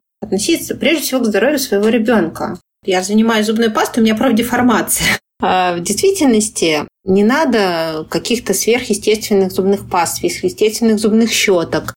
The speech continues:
какого-то сумасшедшего доктора-стоматолога, которому надо за три месяца записаться. Надо утром и вечером чистить зубы ребенку качественно. Вы должны проконтролировать, что у вас не остался зубной налет у ребенка. Это не значит, что вы ему дали щетку, и он в пять лет сам повозил чего-то там, а вы поставили себе галочку, что вы хорошая мама.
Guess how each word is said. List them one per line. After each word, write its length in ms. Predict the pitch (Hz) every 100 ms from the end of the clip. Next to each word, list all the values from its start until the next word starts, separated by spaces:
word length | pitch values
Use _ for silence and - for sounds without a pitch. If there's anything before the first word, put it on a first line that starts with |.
| _
какого-то 440 | - - 180 214 214
сумасшедшего 640 | - 208 208 262 262 214
доктора-стоматолога, 1000 | 202 233 247 233 220 214 214 220 247 240
которому 440 | 226 214 214 214 202
надо 300 | 196 233 226
за 120 | 208
три 180 | 208 220
месяца 320 | 226 214 -
записаться. 600 | 196 196 220 - 160 -
Надо 360 | - 214 240 262
утром 400 | 302 262 190 170
и 100 | -
вечером 560 | - 392 - - 170 -
чистить 380 | 339 339 -
зубы 320 | - 202 160 - _
ребенку 540 | - 170 156 151 - - -
качественно. 720 | 190 180 - - - 147 - - _ -
Вы 60 | 202
должны 300 | 220 240 226
проконтролировать, 720 | - 247 233 233 392 466 294
что 160 | -
у 20 | 214
вас 180 | 302
не 100 | -
остался 420 | 226 - 302 359 254
зубной 340 | 226 208 254
налет 380 | 247 233 196 -
у 40 |
ребенка. 460 | 160 - 220 - -
Это 200 | - 254
не 120 | 254
значит, 200 | 262 427
что 180 | - -
вы 80 | 247
ему 180 | 233 226
дали 260 | 254 226
щетку, 500 | 240 403 453 - 233
и 100 | 220
он 180 | 254 302
в 120 | 277
пять 200 | 240 220
лет 240 | 269 392 -
сам 280 | 262 233
повозил 460 | 214 208 220 226 403
чего-то 420 | - 247 226 214
там, 320 | 196 190 175
а 20 | 180
вы 140 | 269
поставили 400 | 240 247 247 208
себе 260 | 202 190 190
галочку, 420 | 233 311 - -
что 200 | - 190
вы 100 | 220
хорошая 480 | 220 196 196 - 175
мама. 300 | 160 156